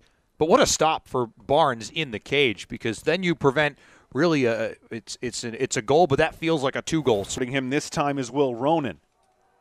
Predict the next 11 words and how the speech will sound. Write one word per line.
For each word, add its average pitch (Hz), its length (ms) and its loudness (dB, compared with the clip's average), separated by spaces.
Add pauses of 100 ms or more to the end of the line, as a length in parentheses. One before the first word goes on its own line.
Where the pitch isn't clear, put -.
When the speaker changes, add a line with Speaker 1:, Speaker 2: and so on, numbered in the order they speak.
(360)
Speaker 2:
Still 165 360 2
Dialto. 143 760 0
Two 180 220 -4
defenders 156 580 0
come. 123 320 0 (220)
Seventeen 160 580 2
seconds 147 420 -2
on 143 100 0
the 135 60 -4
shot 147 320 0
clock. 110 300 -4